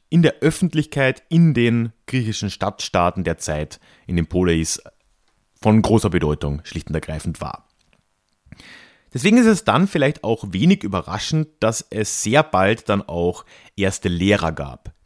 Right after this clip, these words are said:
die ihre Dienste zur Verfügung stellten. Und da kann man sich wirklich so vorstellen, das waren Leute, die sich, ja, der Redekunst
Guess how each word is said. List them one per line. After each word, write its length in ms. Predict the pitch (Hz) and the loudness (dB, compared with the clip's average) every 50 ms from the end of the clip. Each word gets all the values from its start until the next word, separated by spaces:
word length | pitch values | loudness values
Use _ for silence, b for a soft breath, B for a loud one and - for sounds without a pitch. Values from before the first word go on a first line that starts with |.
| _ - | _ -8
die 60 | 117 | -6
ihre 300 | 110 113 104 90 98 101 | -2 -2 0 0 0 -2
Dienste 360 | 98 101 117 123 110 - - | -2 0 0 0 0 -2 -6
zur 100 | - - 87 | -10 -8 -8
Verfügung 360 | 95 - - 113 101 95 92 | -8 -4 -4 -2 -2 -2 -4
stellten. 340 | - - 80 80 76 95 95 | -4 -6 -6 -6 -4 -4 -4
Und 60 | 87 | -4
da 80 | 101 | -4
kann 120 | - 131 135 | -2 -2 -2
man 80 | 135 | 0
sich 100 | 113 113 | 0 0
wirklich 200 | 113 143 143 135 | -2 -2 -2 -2
so 80 | - 117 | -4 -4
vorstellen, 540 | - - 110 117 117 - - 113 110 110 104 B B B B B B B B | -2 0 0 0 2 2 2 2 2 2 0 B B B B B B B B
das 140 | - 113 98 | -6 -2 2
waren 180 | 110 120 143 131 | 2 2 4 4
Leute, 400 | 98 95 107 143 139 - 147 135 | 4 4 4 4 4 4 2 2
die 500 | 110 - 123 127 127 127 127 131 131 - | 2 -2 -2 -2 0 2 2 0 0 -2
sich, 460 | - - - - 113 - - - - - _ _ _ _ _ _ _ _ _ _ - | -8 -10 -6 -6 -6 -6 -8 -14 -18 -20 _ _ _ _ _ _ _ _ _ _ -6
ja, 220 | - 127 156 151 | 0 4 4 4
der 460 | 139 127 - 131 123 120 120 120 101 | 4 4 2 4 4 4 4 4 2
Redekunst 960 | 101 120 143 156 170 - - - 143 143 139 135 - - - - - - - | 4 4 6 6 4 2 0 0 0 0 0 0 -2 -6 -10 -12 -14 -18 -18